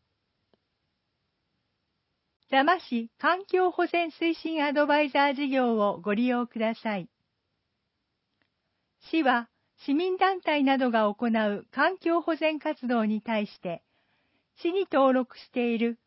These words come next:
環境保全事業に精通したアドバイザーによる支援を行います。費用は市が負担します。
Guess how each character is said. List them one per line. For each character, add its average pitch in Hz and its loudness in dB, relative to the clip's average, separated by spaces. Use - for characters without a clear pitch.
環 381 4
境 370 2
保 359 -2
全 359 -2
事 339 -2
業 311 2
に 233 2
精 247 -2
通 240 -8
し - -14
た 214 0
ア 226 0
ド 285 0
バ 311 4
イ 311 0
ザ 254 0
ー 226 2
に 214 2
よ 196 2
る 185 -4
支 269 -4
援 233 2
を 180 -4
行 226 -8
い 202 -4
ま 185 -8
す。 - -20
費 349 4
用 330 4
は 196 0
市 - -2
が 320 4
負 - -16
担 196 -4
し - -12
ま 175 -8
す。 - -18